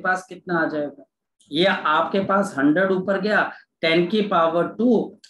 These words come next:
और आपके पास यहाँ पर कितना आ गया, टेन की power minus three। तो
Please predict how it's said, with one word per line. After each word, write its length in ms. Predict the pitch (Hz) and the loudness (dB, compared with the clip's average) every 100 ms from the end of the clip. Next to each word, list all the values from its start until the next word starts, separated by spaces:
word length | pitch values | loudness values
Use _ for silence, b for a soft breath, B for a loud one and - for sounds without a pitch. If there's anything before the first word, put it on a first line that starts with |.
| - | -2
और 100 | 170 | 0
आपके 480 | 170 143 151 - 180 | 0 0 0 0 -4
पास 320 | 180 180 170 | 0 0 0
यहाँ 240 | 165 147 165 | -2 0 0
पर 120 | 196 | -2
कितना 320 | - 160 175 170 | -6 -6 0 0
आ 20 | |
गया, 120 | 175 | 0
टेन 280 | 190 156 156 | -2 -2 -2
की 100 | 156 | -2
power 300 | 170 160 160 160 | -4 -2 -2 -2
minus 440 | 156 156 160 - | -6 -8 -12 -16
three। 80 | 156 156 b b b | -20 -20 b b b
तो 140 | 180 | -2